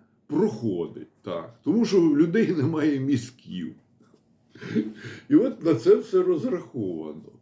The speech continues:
Повторення пройденого. Гітлер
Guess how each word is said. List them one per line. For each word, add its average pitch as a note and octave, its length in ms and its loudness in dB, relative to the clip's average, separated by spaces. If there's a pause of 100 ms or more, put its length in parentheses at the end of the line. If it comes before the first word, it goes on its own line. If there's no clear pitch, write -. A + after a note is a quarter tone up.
(1000)
Повторення F3 1000 0 (320)
пройденого. D#2+ 1040 -8 (500)
Гітлер G3 760 2